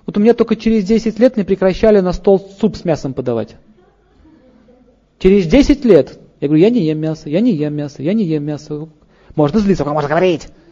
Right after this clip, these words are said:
«Я ем мясо». Да ладно, ну брось ты. Да давай, ешь. И спасибо не хочется. Я просто спокойно откладывал в сторону.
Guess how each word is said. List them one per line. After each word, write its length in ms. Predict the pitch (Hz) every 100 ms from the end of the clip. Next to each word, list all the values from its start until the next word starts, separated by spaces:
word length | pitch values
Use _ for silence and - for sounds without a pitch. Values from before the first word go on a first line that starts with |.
| -
«Я 140 | 147
ем 40 | 156
мясо». 240 | 170 139 127 - _ _ _ _ _ _ _ _ _ _ _ _ _ _ _ _ - - _ _ _ _ _ _
Да 80 | 180
ладно, 480 | 170 175 151 131 143
ну 100 | 156
брось 400 | 156 175 156 135
ты. 220 | - 117 - _ _ _
Да 80 | 156
давай, 420 | 190 185 156 135
ешь. 420 | 165 147 117 - - _ _ _ _ _ _ _ _ _ _ -
И 120 | 175
спасибо 380 | 160 190 202 135
не 80 | 120
хочется. 320 | 127 - -
Я 60 | -
просто 180 | -
спокойно 280 | - - 156
откладывал 320 | 131 196 156
в 40 | 127
сторону. 380 | - 127 120